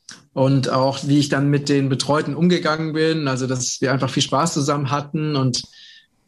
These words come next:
der Bauer eben der Meinung war, oder der Landwirt der, der Meinung war, dass ich eben, äh, nicht, mich nicht auf deren Stufe stellen soll und nicht mit denen rumtoben soll und so, weil sich das ja,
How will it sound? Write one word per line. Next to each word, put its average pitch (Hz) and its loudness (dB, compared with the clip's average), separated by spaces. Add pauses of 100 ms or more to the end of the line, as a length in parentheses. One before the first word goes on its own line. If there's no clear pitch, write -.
der 127 0
Bauer 139 2
eben 135 2
der 131 2
Meinung 139 2
war, 135 2 (340)
oder 120 -6
der 110 -6
Landwirt 135 0
der, 135 2
der - -2
Meinung 135 2
war, 127 2
dass 127 0
ich 120 -4
eben, 123 -2
äh, 117 -6
nicht, 135 0
mich 139 0
nicht 147 2
auf 131 -4
deren 120 -2
Stufe 185 2
stellen 139 0
soll 135 4
und 127 -2
nicht 131 -4
mit 123 -4
denen 127 0
rumtoben 156 4
soll 135 2
und 131 -2
so, 135 0
weil 120 -2
sich 135 -8
das 120 -6
ja, 123 -2